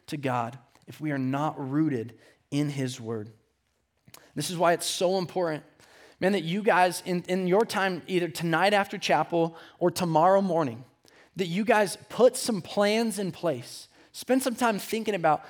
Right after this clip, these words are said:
man, when you get down the hill, what is gonna look different for you? Because the worst thing that you could do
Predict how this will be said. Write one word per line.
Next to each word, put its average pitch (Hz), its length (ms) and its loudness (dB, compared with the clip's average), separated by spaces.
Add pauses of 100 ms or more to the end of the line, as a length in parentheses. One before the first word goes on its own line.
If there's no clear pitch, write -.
(120)
man, 202 180 -2
when 208 180 2
you 247 220 4
get 262 220 2
down 208 280 0
the 175 80 -2
hill, 131 320 -4 (400)
what 208 260 2
is 247 140 -2
gonna 247 180 2
look 220 220 -2
different 139 340 -6
for - 220 -14
you? 104 100 -20 (880)
Because 233 240 2
the 262 100 2
worst 247 480 2
thing 269 180 4
that 208 100 -2
you 226 120 -2
could 180 200 -6
do 135 240 0